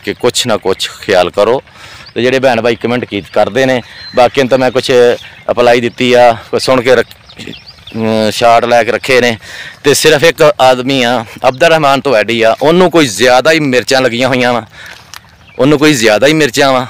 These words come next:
ਉਹ ਬਹੁਤ ਟੱਪਦਾ। ਉਹ ਕੋਈ ਵੀ, ਵੀ ਕੁਮੈਂਟ ਭਾਈ ਕਰਦਾ, ਉਹ ਭੱਜ ਕੇ ਜਾ ਕੇ ਥੱਲੇ ਕੋਈ ਨਾ ਕੋਈ ਸ਼ਰਾਰਤ ਕਰਦਾ। ਠੀਕ ਹੈ ਨਾ, ਤੇ ਮੈਂ ਉਹਦੇ ਵੀ ਵਾਸਤੇ ਬੜੇ ਪਾਏ, ਤਰਲੇ ਪਾਏ ਵੀ, "ਵੀਰ ਭਰਾ ਸੋਹਣਿਆ, ਜਿਹੜਾ ਵੀ ਵਾਸਤੇ ਪਾਏ ਆ,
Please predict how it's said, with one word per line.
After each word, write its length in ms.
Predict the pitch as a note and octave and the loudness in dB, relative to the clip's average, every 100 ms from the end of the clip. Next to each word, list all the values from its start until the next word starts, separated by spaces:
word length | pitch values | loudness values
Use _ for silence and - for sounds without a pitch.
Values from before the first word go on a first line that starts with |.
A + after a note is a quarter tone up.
| - - - _ - _ | -12 -20 -20 _ -20 _
ਉਹ 120 | C#3 B2 | 0 0
ਬਹੁਤ 380 | D#2+ C3 D#3 - | 0 2 2 2
ਟੱਪਦਾ। 360 | B2+ C3 C3 | 0 2 2
ਉਹ 180 | A#2+ C3 | 2 0
ਕੋਈ 320 | - C#3 F3+ | 2 4 4
ਵੀ, 160 | F#3+ F#3 | 4 4
ਵੀ 100 | F#3+ | 2
ਕੁਮੈਂਟ 300 | D3+ D3+ D3+ | 2 2 2
ਭਾਈ 240 | D#3 B2 | 2 0
ਕਰਦਾ, 320 | A2+ B2+ C3 | 0 0 2
ਉਹ 100 | C#3+ B2+ | 2 2
ਭੱਜ 200 | C#3 A#2+ | 0 0
ਕੇ 140 | C#3 E3+ | 0 2
ਜਾ 180 | D#3 C#3+ | 2 2
ਕੇ 100 | C#3 | -2
ਥੱਲੇ 340 | C#3 B2 A#2+ - - - - - - | -2 0 -2 -4 -16 -16 -18 -20 -4
ਕੋਈ 120 | C3+ | 0
ਨਾ 100 | C3+ | 0
ਕੋਈ 200 | C3 C3 - - | 0 -2 -2 -8
ਸ਼ਰਾਰਤ 380 | - A#2+ A2+ A2+ | 0 2 2 0
ਕਰਦਾ। 360 | G2+ F2+ F2+ G2 - | -4 -4 -6 -8 -16
ਠੀਕ 220 | - B2+ B2+ | -6 -2 0
ਹੈ 40 | |
ਨਾ, 140 | G#2+ - - - - - - - | -2 -6 -16 -20 -20 -20 -20 -8
ਤੇ 360 | F#2 F#2 F#2+ | -4 0 0
ਮੈਂ 160 | F#2+ A#2 | 0 -2
ਉਹਦੇ 220 | B2+ C#3+ D3+ | 0 2 4
ਵੀ 60 | |
ਵਾਸਤੇ 360 | C3 A2+ - A#2 | 4 4 2 -2
ਬੜੇ 220 | G#2 G#2 | 0 -2
ਪਾਏ, 260 | G#2 G2+ G2+ | 0 -2 0
ਤਰਲੇ 380 | A2+ G#2+ B2+ | 0 2 2
ਪਾਏ 300 | A2+ G#2 G#2 G#2 - - - | 2 2 2 -2 -12 -20 -10
ਵੀ, 200 | G#2 G2+ | -6 -4
"ਵੀਰ 340 | G#2+ A2 A2+ | 0 0 0
ਭਰਾ 360 | F2+ A2+ F#2+ G#2 | 2 2 4 2
ਸੋਹਣਿਆ, 400 | - A2 A2+ A2+ | 0 -2 0 -2
ਜਿਹੜਾ 280 | F#2+ G#2+ A#2 | 0 0 2
ਵੀ 120 | A2+ | 0
ਵਾਸਤੇ 400 | G2+ A#2 - C3+ | 2 2 2 0
ਪਾਏ 300 | A#2 A2+ A2+ | 2 4 4
ਆ, 140 | A2 | 2